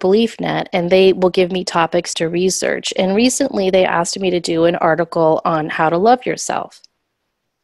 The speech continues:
And when you write for BeliefNet, it's, it's pretty formulaic. Like, you have to put it into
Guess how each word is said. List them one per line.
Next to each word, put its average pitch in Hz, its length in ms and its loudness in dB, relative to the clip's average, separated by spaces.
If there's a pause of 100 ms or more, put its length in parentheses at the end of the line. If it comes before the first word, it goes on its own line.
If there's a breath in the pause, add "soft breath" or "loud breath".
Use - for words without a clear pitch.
(120)
And 175 380 2 (320)
when 202 260 2
you 214 140 2
write 247 260 4
for 220 120 4
BeliefNet, 190 480 2
it's, 165 300 -6
it's 180 200 -4
pretty 190 300 -2
formulaic. 165 680 0
Like, 160 160 -6
you 175 60 -2
have 165 200 -2
to 180 100 -4
put 170 220 -2
it 165 160 0
into 151 640 -4